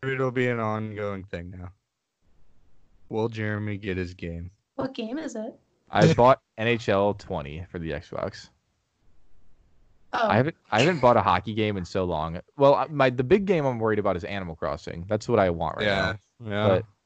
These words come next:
Speaker 2: Yeah, that's the most, that's what I was kind of hoping you were referencing. 'Cause I was like,
Speaker 3: I,
Speaker 2: "Oh, is it out already? Are, are you, is
Speaker 3: I'm
Speaker 2: it out already?"
Speaker 3: pre-ordering that one. That,
Speaker 2: Ooh.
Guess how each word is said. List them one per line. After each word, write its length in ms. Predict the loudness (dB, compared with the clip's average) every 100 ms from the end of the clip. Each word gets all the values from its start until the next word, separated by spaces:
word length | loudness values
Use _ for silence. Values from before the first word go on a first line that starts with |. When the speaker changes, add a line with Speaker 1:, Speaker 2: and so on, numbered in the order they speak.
| _
Speaker 2:
Yeah, 140 | -4 -2
that's 220 | -4 -6
the 80 | -8
most, 200 | -8 -8
that's 140 | -4
what 60 | -4
I 100 | -4
was 20 | -10 -8
kind 140 | -8
of 120 | -8
hoping 300 | -8 -8 -6
you 120 | -8 -8
were 60 |
referencing. 520 | -10 -12 -16 -14 -14 -14
'Cause 100 | -8
I 40 | -2
was 80 | 2
like, 100 | 4
Speaker 3:
I, 60 |
Speaker 2:
"Oh, 60 | 4
is 60 | 4
it 60 |
out 160 | 2 2
already? 360 | 0 -2 -4
Are, 120 | -6 -8
are 60 | -8
you, 100 | -6
is 80 | -4
Speaker 3:
I'm 40 |
Speaker 2:
it 40 |
out 120 | -4 0
already?" 160 | 4
Speaker 3:
pre-ordering 380 | 6 6 4 -2
that 200 | -4 -4
one. 260 | -6 -6 -8 -12 -4
That, 220 | 2 2
Speaker 2:
Ooh. 80 | 0